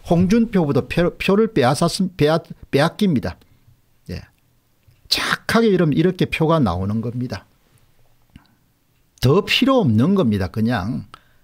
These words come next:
그냥 조작 프로그램을 돌려가지고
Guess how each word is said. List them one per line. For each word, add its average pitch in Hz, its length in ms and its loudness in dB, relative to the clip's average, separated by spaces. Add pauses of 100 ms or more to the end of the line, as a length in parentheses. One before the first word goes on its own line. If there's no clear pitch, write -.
(320)
그냥 170 280 0
조작 139 420 2
프로그램을 175 520 2
돌려가지고 143 920 2